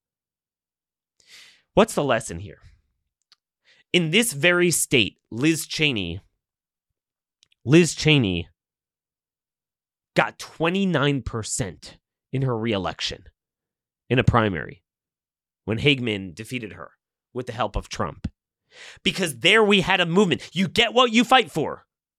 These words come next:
We had movements over the years to fight for looser gun laws and lower taxes, and we more or less got that. And then we had a movement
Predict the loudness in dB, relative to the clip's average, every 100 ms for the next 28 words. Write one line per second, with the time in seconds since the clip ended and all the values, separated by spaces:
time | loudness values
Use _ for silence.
0 | _ 2 4 2 -2 -2 0 0 0 0
1 | 0 0 -2 0 0 0 -2 -4 -4 _
2 | _ -2 0 4 4 4 4 4 4 6
3 | 6 4 0 _ 0 2 2 2 2 0
4 | 0 -6 -8 -4 0 4 6 8 8 8
5 | 4 4 2 2 -4 -8 _ _ _ _
6 | _ _ _ _ _ _ _ _ _ _
7 | _ _ _ _ _ 0 4 6 6 4
8 | 4 2 2 2 -2